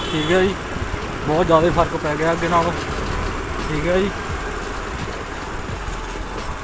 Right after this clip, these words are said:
ਸਿਰਾ ਲਾਈ ਪਈ ਆਪਣੀ ਸਰਕਾਰ ਨੇ, ਪੰਜਾਬ ਦੀ ਨੇ। ਨਸ਼ਾ ਸਿਰਾ ਇਹ ਬੰਦ ਕਰਾਤਾ, ਬਹੁਤ ਵਧੀਆ ਕੰਮ ਕੀਤਾ ਸਾਰਾ ਹੀ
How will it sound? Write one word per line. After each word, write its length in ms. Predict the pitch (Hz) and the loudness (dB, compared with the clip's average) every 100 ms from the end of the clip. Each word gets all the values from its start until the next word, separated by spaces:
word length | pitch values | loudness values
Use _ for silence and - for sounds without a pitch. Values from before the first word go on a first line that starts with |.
| - - - - - - - - - - - - - - | -8 -6 -6 -6 -4 -4 -4 -4 -6 -6 -6 -4 -2 2
ਸਿਰਾ 240 | 160 180 | 8 8
ਲਾਈ 180 | 170 170 | 8 6
ਪਈ 140 | 151 143 170 | 4 0 -2
ਆਪਣੀ 300 | 151 180 190 - - - | -2 0 0 0 -2 2
ਸਰਕਾਰ 320 | 185 170 185 190 | 2 4 4 6
ਨੇ, 140 | 214 | 4
ਪੰਜਾਬ 640 | 208 - - 170 175 185 | 2 0 -2 4 4 6
ਦੀ 80 | 190 | 4
ਨੇ। 180 | 196 208 - - - - 151 | 2 2 0 -4 -4 -2 0
ਨਸ਼ਾ 280 | 156 185 | 4 6
ਸਿਰਾ 240 | 175 175 180 | 6 4 4
ਇਹ 100 | 180 160 | 4 4
ਬੰਦ 180 | 165 | 4
ਕਰਾਤਾ, 400 | 165 175 175 180 | 6 6 6 4
ਬਹੁਤ 340 | 185 165 202 220 - 165 | 0 2 4 2 2 0
ਵਧੀਆ 280 | 202 214 | 6 6
ਕੰਮ 220 | 196 185 185 | 8 6 4
ਕੀਤਾ 220 | 175 - | 2 4
ਸਾਰਾ 280 | 180 170 | 4 4
ਹੀ 60 | 170 | 4